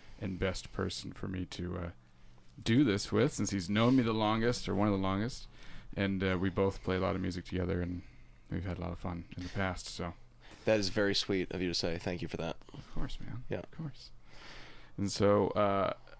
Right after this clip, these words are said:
Speaker 1: I have an interesting idea for this, where I wanna go back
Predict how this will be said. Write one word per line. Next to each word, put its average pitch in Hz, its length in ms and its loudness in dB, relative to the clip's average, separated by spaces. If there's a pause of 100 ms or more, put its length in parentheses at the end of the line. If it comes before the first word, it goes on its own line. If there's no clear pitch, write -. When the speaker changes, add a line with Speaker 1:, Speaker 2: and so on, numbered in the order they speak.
(120)
Speaker 1:
I 107 100 2
have 110 180 4
an 113 100 2
interesting 104 1040 0 (600)
idea 98 500 2
for 98 220 -4
this, 95 400 -2 (120)
where 92 480 0
I 95 60 -2
wanna 95 260 2
go 90 160 -2
back 90 440 -2